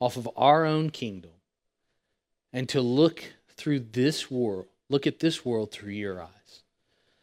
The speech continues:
God, help us to be faithful in what you've called us to do. Help us to be followers of you and, and go and make disciples of all nations.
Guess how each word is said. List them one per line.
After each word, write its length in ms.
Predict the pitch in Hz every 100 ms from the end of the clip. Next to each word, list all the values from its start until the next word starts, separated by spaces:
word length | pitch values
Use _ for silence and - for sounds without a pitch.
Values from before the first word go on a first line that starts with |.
| -
God, 180 | 135 147
help 240 | 180 185
us 140 | 214 -
to 140 | 151
be 180 | 131 131
faithful 720 | - - 120 180 185 - 85 _ _ _ _ _ -
in 120 | 127
what 220 | 143 143
you've 200 | 135 -
called 380 | - 131 147 156
us 240 | 160 - -
to 140 | 139
do. 360 | 113 120 110 107 _ _ _ _ _
Help 200 | - 156
us 180 | 185 185
to 120 | -
be 180 | 143 139
followers 720 | - 131 127 151 160 170 160
of 180 | 156 -
you 280 | 120 120 117 - - -
and, 200 | 127 - _ _ -
and 220 | 131 120
go 220 | 151 147
and 100 | 160
make 200 | 147 143
disciples 540 | - - 127 117 120 110
of 120 | 104
all 160 | 107 110
nations. 480 | 107 107 - -